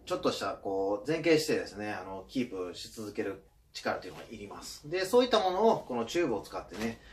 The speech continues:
えー、中の方と外の方と、えー、鍛えていく、えー、トレーニングをちょっと紹介しようと思います。えー、まずこう、足に、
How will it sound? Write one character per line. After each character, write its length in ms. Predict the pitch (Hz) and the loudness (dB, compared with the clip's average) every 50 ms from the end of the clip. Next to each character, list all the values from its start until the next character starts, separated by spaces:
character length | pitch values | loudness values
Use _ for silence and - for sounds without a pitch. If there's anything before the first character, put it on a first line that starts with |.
| - - - - - | -20 -20 -20 -18 -12
え 220 | - 92 92 92 90 | -6 -4 -4 -4 -4
ー、 20 | |
中 220 | 92 95 - 104 101 | -4 -6 -4 -2 -2
の 100 | 101 101 | -2 0
方 180 | 104 113 110 | 2 2 2
と 200 | - - - - - | 2 0 -6 -10 -10
外 300 | - - 104 - 107 101 | -10 -8 -6 -4 -4 -4
の 60 | 104 | -2
方 200 | 101 117 120 110 | 0 0 0 0
と、 280 | - - 92 87 - - - - - - - - | 2 0 -4 -4 -6 -10 -16 -20 -18 -18 -10 -4
え 400 | - 113 110 110 110 107 104 101 - | -2 0 2 2 4 2 2 0 0
ー、 20 | |
鍛 180 | - 110 98 92 | 0 0 0 0
え 20 | |
て 100 | 98 95 | -2 -4
い 60 | 92 | -8
く、 200 | - - 95 92 - - - - | -4 -4 -4 -4 -6 -8 -4 0
え 100 | 127 117 | 2 2
ー、 40 | |
ト 100 | 110 110 | 4 4
レ 100 | 127 127 | 4 4
ー 20 | 120 | 4
ニ 80 | 123 | 2
ン 20 | 151 | 4
グ 80 | 220 | 6
を 60 | 262 254 | 6 6
ち 80 | - | 6
ょ 20 | 156 | 4
っ 40 | |
と 40 | 117 | 2
紹 180 | 110 123 113 101 | 2 2 0 0
介 140 | - - - | 0 -2 -2
し 60 | - | -4
よ 120 | - 92 85 | -6 -6 -8
う 40 | |
と 60 | - 78 | -8 -10
思 240 | 78 78 78 - | -12 -12 -12 -12
い 60 | - 71 | -14 -10
ま 180 | 73 107 139 | -6 -6 -6
す。 180 | - - - - - - - - - - - - - - - - - - - - - - - | -6 -6 -8 -10 -10 -12 -12 -12 -12 -12 -10 -8 -8 -8 -8 -10 -12 -14 -14 -12 -10 -8 -8
え 80 | - - | -6 -6
ー、 160 | - - 170 | -2 0 2
ま 100 | 262 - | 2 2
ず 140 | 285 - - | 2 0 -2
こ 180 | - 104 104 | 0 0 0
う、 1000 | - - - - - - - - - - - - - - - - - - - - | 0 0 -2 -4 -4 -4 -4 -4 -4 -6 -8 -8 -10 -10 -10 -12 -14 -10 -6 -2
足 220 | - - - - 233 | 2 4 4 4 4
に、 180 | - - - | 2 -2 -2